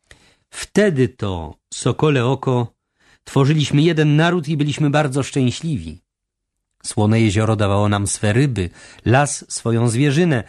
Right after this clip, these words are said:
powietrze swe ptaki. Braliśmy sobie żony, które rodziły nam dzieci, czciliśmy wielkiego ducha, a Makaowie musieli trzymać się tak daleko od nas,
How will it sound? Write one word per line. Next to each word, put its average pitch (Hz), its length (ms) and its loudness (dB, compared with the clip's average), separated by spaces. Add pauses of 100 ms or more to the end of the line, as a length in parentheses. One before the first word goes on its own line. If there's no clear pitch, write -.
(260)
powietrze 131 560 -2
swe - 200 -8
ptaki. - 580 -12 (640)
Braliśmy 151 560 0
sobie 147 260 0
żony, 156 340 0
które 156 300 -2
rodziły 143 400 -2
nam 147 260 -2
dzieci, 139 440 -6 (260)
czciliśmy 147 720 0
wielkiego 127 500 0
ducha, 107 540 -4 (400)
a 110 100 2
Makaowie 113 720 0
musieli 127 400 -2
trzymać 156 460 -2
się 123 180 0
tak 190 300 -2
daleko 104 440 -2
od 92 120 -2
nas, 95 300 -2